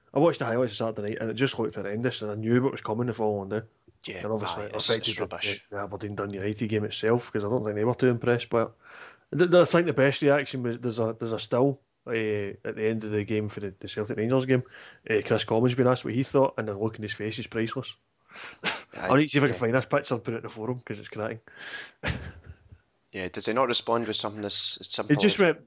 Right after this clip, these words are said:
Speaker 1: "Hmm."
Speaker 2: Yeah. Yeah, aye, aye, that was terrible, that was terrible. But then, aye, let's forget about that. The football itself, I thought the Rangers, uh, were gonna get beat. I, I would have thought three, four,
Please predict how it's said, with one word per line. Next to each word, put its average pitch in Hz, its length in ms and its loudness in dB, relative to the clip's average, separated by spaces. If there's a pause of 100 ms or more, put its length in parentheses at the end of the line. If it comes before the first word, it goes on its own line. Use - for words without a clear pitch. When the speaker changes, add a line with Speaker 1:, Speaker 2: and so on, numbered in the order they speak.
Speaker 1:
"Hmm." 139 380 0 (400)
Speaker 2:
Yeah. - 440 -6 (680)
Yeah, 82 280 -8
aye, 85 380 -4
aye, 85 260 -4
that 98 120 2
was 87 160 -2
terrible, - 460 -10
that - 100 -16
was - 100 -8
terrible. - 460 -14
But 92 140 -2
then, 98 220 -2
aye, 90 180 -2 (460)
let's - 340 0
forget 113 440 -2
about 98 220 -2
that. 95 360 0 (600)
The 92 80 -4
football 101 440 0
itself, - 520 -4 (440)
I 110 120 0
thought 104 260 2
the 92 80 -4
Rangers, 104 640 -4 (360)
uh, 90 300 -4
were 101 140 -8
gonna 107 180 -6
get 92 180 -8
beat. 117 200 -6
I, 92 140 -2 (200)
I - 80 -6
would 101 140 -6
have 95 240 -2 (400)
thought 95 340 -4
three, 107 340 -6
four, 110 460 -2